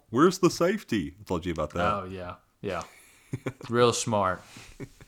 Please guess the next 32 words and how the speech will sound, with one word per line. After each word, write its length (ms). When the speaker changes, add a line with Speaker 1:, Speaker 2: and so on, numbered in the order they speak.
Speaker 1:
Yeah, 220
so 140
there's 240
some 120
people 420
across 360
the 100
yard 240
that 80
were 100
shooting. 680
Well, 200
it 40
wasn't 220
across 260
the 80
yard. 140
We 80
were 80
at 140
this, 200
this 220
river 300
house, 340
and 240
these 160
people 240
across 320
the 80
water 320
were 120
shooting, 500